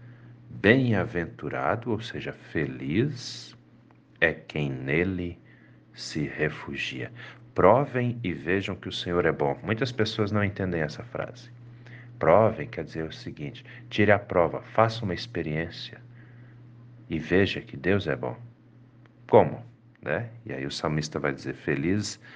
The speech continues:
é quem nele se refugia." Ou seja, no momento de sufoco, busque auxílio, busque ajuda em Deus.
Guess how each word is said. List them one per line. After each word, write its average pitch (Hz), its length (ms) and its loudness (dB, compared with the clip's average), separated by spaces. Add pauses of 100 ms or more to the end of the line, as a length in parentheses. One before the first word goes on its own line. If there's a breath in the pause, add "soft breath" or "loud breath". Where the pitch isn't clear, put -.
(200 loud breath)
é 78 140 2
quem 76 280 -4
nele 71 300 -2
se - 160 -10
refugia." 73 800 -6 (260 loud breath)
Ou 78 80 -2
seja, 78 340 -2
no 76 120 0
momento 80 460 0
de 82 160 -10
sufoco, - 760 -4 (840 loud breath)
busque 95 480 -2
auxílio, 64 640 -4 (100)
busque 87 400 -2
ajuda 69 540 -2 (760 loud breath)
em 82 200 2
Deus. - 800 -8